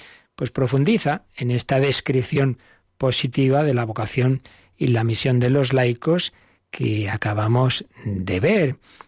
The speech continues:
Insistía en esa plena pertenencia de los fieles laicos a la Iglesia y a su misterio, y en el carácter peculiar de su vocación,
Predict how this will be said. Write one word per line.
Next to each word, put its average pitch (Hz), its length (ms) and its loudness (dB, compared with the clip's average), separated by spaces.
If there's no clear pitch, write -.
Insistía 123 760 0
en 120 120 0
esa 120 300 -2
plena 127 440 2
pertenencia 151 920 0
de 139 80 0
los 117 180 -2
fieles 120 340 0
laicos 131 460 -2
a 127 60 2
la 156 80 4
Iglesia 170 520 0
y - 140 -2
a 117 100 2
su 123 220 0
misterio, 117 680 -2
y 180 380 0
en 147 120 -2
el 110 140 -2
carácter 131 560 -2
peculiar 139 480 0
de 139 100 2
su 190 120 0
vocación, 190 480 0